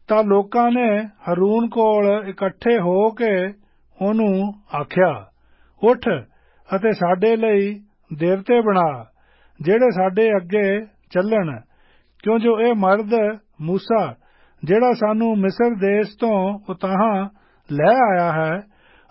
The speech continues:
ਅਸੀਂ ਨਹੀਂ ਜਾਣਦੇ ਉਹਨੂੰ ਕੀ ਹੋ ਗਿਆ ਹੈ।" ਤਾਂ ਹਰੂਨ ਨੇ ਉਹਨਾਂ ਨੂੰ ਆਖਿਆ, "ਆਪਣੀਆਂ ਤੀਵੀਆਂ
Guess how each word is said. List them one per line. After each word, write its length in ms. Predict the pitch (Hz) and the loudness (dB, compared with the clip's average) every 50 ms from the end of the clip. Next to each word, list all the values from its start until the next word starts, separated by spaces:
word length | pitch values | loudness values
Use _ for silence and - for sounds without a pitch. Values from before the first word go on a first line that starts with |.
| - | -8
ਅਸੀਂ 220 | 175 - 233 233 226 | -6 -2 0 0 2
ਨਹੀਂ 280 | 214 208 185 214 262 | 2 2 2 2 2
ਜਾਣਦੇ 680 | 254 254 233 208 190 175 170 156 156 147 131 113 110 107 _ _ _ _ _ _ - | 2 2 2 2 2 0 -2 -2 -4 -4 -4 -6 -12 -18 _ _ _ _ _ _ -4
ਉਹਨੂੰ 480 | 190 202 220 226 220 202 196 208 220 220 - _ - | -2 0 0 0 0 0 0 -2 -4 -8 -14 _ -8
ਕੀ 160 | - 202 233 | -4 0 0
ਹੋ 200 | 208 208 190 170 | 2 2 2 2
ਗਿਆ 180 | 160 156 151 143 | 0 0 -2 -2
ਹੈ।" 340 | 131 123 123 113 110 110 _ _ _ _ _ _ _ _ _ - - _ _ _ - | -4 -6 -8 -12 -14 -16 _ _ _ _ _ _ _ _ _ -20 -20 _ _ _ -2
ਤਾਂ 180 | 202 208 233 | 2 4 4
ਹਰੂਨ 520 | 262 277 233 214 214 214 214 214 233 247 240 | 4 4 4 4 4 4 2 2 2 2 2
ਨੇ 380 | 240 240 247 240 220 202 202 214 220 208 - - | 2 2 2 2 2 2 0 -2 -4 -8 -8 -4
ਉਹਨਾਂ 280 | 202 214 233 247 247 | -2 0 2 2 2
ਨੂੰ 200 | 247 247 240 233 | 2 2 2 2
ਆਖਿਆ, 580 | 196 175 - - - 214 233 233 190 131 107 104 - _ _ _ _ _ _ _ _ _ - | 2 0 -2 -2 0 0 2 2 0 -2 -8 -12 -20 _ _ _ _ _ _ _ _ _ -4
"ਆਪਣੀਆਂ 480 | 180 185 190 - 247 240 247 247 247 240 | -2 -2 -2 0 0 0 2 2 2 0
ਤੀਵੀਆਂ 680 | 233 240 226 208 208 208 220 233 247 240 226 185 156 131 | -2 -2 0 0 2 2 2 2 2 2 2 0 -2 -6